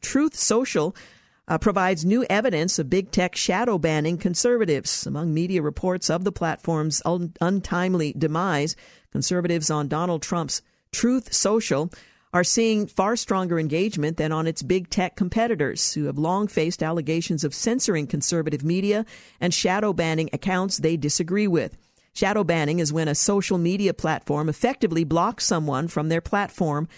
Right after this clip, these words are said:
without their knowledge by making their posts and comments less visible or not visible at all.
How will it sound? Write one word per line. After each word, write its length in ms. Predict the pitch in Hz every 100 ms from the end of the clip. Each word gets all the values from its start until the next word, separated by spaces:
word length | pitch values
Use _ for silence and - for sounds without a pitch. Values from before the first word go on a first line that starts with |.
| - _
without 360 | 165 180 175 180
their 180 | 170 165
knowledge 480 | 175 208 151 170 -
by 140 | 165
making 380 | 151 170 190 180
their 160 | 156
posts 460 | - 180 190 208 -
and 160 | 170 165
comments 520 | 220 202 156 165 -
less 280 | 151 170 160
visible 560 | 165 240 185 143 175 -
or 120 | 127
not 200 | 143 151
visible 440 | 139 175 165 170 -
at 160 | 170
all. 380 | 170 196 143 95